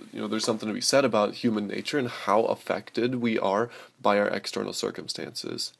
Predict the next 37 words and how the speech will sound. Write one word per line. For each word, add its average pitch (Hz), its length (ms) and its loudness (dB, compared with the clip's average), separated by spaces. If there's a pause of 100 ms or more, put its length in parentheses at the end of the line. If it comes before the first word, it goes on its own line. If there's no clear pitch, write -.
(800)
I 131 120 10
know, 120 300 8
uh, 101 300 2
I 120 100 8
have 127 140 8
a 107 60 4
friend 104 400 2 (280)
that 104 220 8
whenever 117 380 4
I, 95 280 2 (100)
whenever 117 280 2
I 107 80 2
go 101 240 2
and, 95 240 -4
and, 104 220 -4 (560)
um, - 460 -14 (500)
you 107 100 -8
know, - 220 -8 (240)
this 113 180 -4
is, 104 300 -8 (180)
you 104 120 -12
know, 90 100 -12
quite - 300 -4
a - 20 -8
few - 160 -8
years 104 200 -2
ago, 95 180 -2
whenever 101 340 0
I 101 60 4
would 98 120 -4
go 104 140 0
and 101 100 -2
spend 101 200 -4
a 95 40 -2
weekend 104 380 0
with 90 140 -8
him, - 320 -10